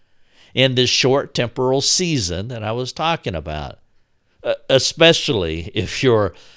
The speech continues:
time with him is a short season. Let me give you an illustration here. I was in jail when I was fifteen years old.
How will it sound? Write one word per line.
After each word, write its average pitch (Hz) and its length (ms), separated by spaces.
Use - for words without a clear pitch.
time 127 400
with 110 200
him 101 300
is 104 220
a 90 140
short 92 580
season. 76 880
Let 170 100
me 190 60
give 175 180
you 135 40
an 117 80
illustration 98 680
here. 85 160
I 123 140
was 165 180
in 127 140
jail 92 300
when 95 120
I 98 60
was 95 100
fifteen 98 380
years 92 280
old. 80 540